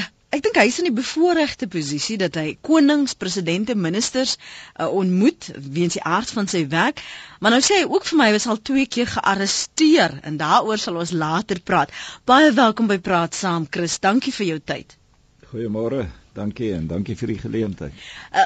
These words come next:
Speaker 1: vandag is Afrika Dag. Ons, ons praat en praat saam onder meer oor die wanpersepsies, maar ook oor Afrika en bewaring en wat jy sien en wat ons luisteraars ook al deur ervaar het deur hulle reise deur Afrika. Die persepsie, kyk ons, ons vandag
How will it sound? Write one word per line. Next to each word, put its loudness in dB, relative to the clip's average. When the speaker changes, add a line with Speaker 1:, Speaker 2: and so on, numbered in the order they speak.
Speaker 1:
vandag 2
is 0
Afrika 0
Dag. -2
Ons, -2
ons -4
praat -2
en -2
praat -2
saam 0
onder 6
meer 6
oor 0
die 0
wanpersepsies, 2
maar 0
ook 0
oor 0
Afrika 2
en 2
bewaring 2
en 0
wat 2
jy 4
sien 0
en 0
wat -2
ons -2
luisteraars 0
ook -2
al 0
deur -2
ervaar 2
het -2
deur -2
hulle 4
reise 0
deur 0
Afrika. -2
Die 6
persepsie, 4
kyk 2
ons, 2
ons -4
vandag 2